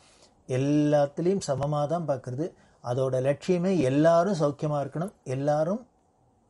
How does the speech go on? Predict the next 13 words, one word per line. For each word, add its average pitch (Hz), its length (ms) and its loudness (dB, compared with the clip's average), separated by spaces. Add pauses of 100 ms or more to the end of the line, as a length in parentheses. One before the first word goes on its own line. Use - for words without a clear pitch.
(380)
எல்லா 143 360 2
பலனையும் 147 420 -2
அடையணுங்கிறது 135 560 -6
தான். - 160 -14 (1800)
அதனால 127 280 2
அங்க 147 120 0
வித்தியாசமே 139 600 0
பார்க்கல. 135 560 -4 (400)
சாஸ்திரத்தை 143 580 0
குறை 147 320 -2
கூறறதுக்கு 147 600 -2 (680)
நியாயமே 151 520 0
இல்லை. 123 240 -8